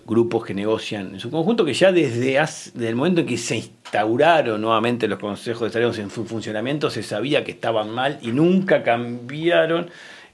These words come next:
en, en, en los grupos de negociación, que obviamente, como tú decías, se esconden ahí problemas enormes entre tamaños, lugares, este, empresas,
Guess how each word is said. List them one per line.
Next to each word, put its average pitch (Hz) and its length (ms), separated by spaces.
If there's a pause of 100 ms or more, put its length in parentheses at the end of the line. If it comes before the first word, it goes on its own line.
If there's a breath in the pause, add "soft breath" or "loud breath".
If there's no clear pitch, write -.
(120)
en, 113 380
en, 110 220
en 110 140
los 101 140
grupos 127 340
de 101 80
negociación, 107 760 (100)
que - 100
obviamente, 95 420
como 85 220
tú 104 120
decías, 104 280
se 101 80
esconden 107 460
ahí 107 360 (720 loud breath)
problemas 104 560
enormes 107 440
entre 95 260
tamaños, 104 640
lugares, 101 720
este, 92 400
empresas, 90 580